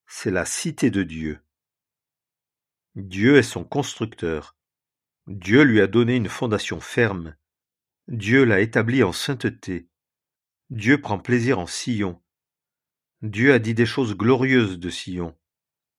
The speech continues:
Elle est la cité de Dieu. Versets quatre et cinq. Dans ces deux versets,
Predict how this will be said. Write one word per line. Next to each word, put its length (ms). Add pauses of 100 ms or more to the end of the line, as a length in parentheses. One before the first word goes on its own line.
(340)
Elle 180
est 100
la 140
cité 400
de 140
Dieu. 340 (2000)
Versets 340
quatre 240
et 60
cinq. 520 (1300)
Dans 140
ces 180
deux 100
versets, 580